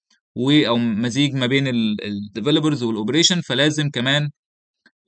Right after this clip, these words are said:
ناخد البرنسبلز بتاعة الأجايل زي ما هي. continuous improvement،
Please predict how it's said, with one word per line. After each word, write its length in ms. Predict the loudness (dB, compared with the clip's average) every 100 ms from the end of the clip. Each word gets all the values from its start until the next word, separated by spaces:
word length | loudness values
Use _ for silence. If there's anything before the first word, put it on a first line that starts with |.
| 0
ناخد 320 | 0 2 -2
البرنسبلز 600 | -2 -2 -4 -4 -8 -10
بتاعة 300 | -4 -2 0
الأجايل 420 | -4 -8 -6 -4 -4
زي 220 | -2 -2
ما 100 | -2
هي. 80 | -6 -16 _ _ _ _ _ _ _ _ _ _ _ _ _ _ _
continuous 460 | -2 2 2 2 0
improvement، 640 | -2 0 0 2 0 -2